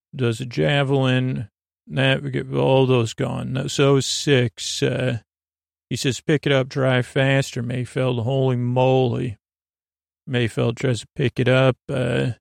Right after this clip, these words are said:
they're still coming. Four more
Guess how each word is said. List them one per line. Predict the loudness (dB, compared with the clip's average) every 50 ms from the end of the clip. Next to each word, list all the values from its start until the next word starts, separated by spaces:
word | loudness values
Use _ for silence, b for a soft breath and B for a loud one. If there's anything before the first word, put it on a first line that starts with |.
| _ _ _ _ _ _
they're | -6 -2 0 2 2 0 0 -4 -6
still | -8 -6 -2 -2 -2 -2 -2 -2
coming. | -2 0 2 2 2 2 2 2 0 -2 -4 -6 -10 -14
Four | _ _ 0 2 4 4 2
more | 2 2 2 2 4 4 4 4 4 4 2 0 -4